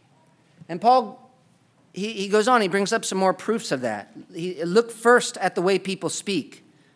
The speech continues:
verse thirteen and fourteen. And speech is a good one because we are always talking, so that really reveals who you are. According to the law, how do people use the speech God's given them?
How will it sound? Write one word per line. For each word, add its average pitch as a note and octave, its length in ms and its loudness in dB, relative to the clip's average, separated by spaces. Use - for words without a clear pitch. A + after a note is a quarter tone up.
verse F3 220 -2
thirteen E3 680 -2
and C#3+ 160 -2
fourteen. A#2+ 540 -8
And - 160 -8
speech - 360 -6
is F#3 100 -4
a E3+ 80 -4
good D3+ 220 -2
one E3+ 100 -2
because F3+ 260 -6
we E3 220 -4
are C#3+ 220 4
always D#3+ 240 4
talking, D#3+ 580 -2
so - 140 -8
that D3 180 2
really D#3+ 220 -2
reveals C#3+ 480 -2
who D#3 80 -4
you C#3 260 -2
are. C#3 300 2
According A#3 460 6
to G#3 80 4
the F#3+ 120 4
law, G#3 220 8
how F#3 160 6
do G#3 140 0
people G3+ 360 -2
use F3+ 320 -2
the F3 80 -8
speech - 440 -6
God's C#3 260 4
given B2 260 -4
them? G#2+ 280 -10